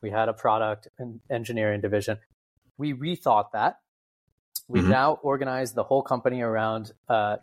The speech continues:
Speaker 1: teams. Those teams are driven by objectives. So why do we wanna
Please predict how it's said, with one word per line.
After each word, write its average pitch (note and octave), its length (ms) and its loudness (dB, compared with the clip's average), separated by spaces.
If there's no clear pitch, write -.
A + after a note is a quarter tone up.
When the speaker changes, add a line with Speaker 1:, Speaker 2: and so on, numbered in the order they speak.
Speaker 1:
teams. F#3 760 2
Those C#3 200 4
teams D3+ 540 -2
are A#2 360 4
driven B2+ 460 -2
by A2+ 200 2
objectives. A2 880 -2
So G#2+ 300 -6
why C3 440 4
do C#3+ 120 -6
we C3+ 120 -4
wanna B2 600 0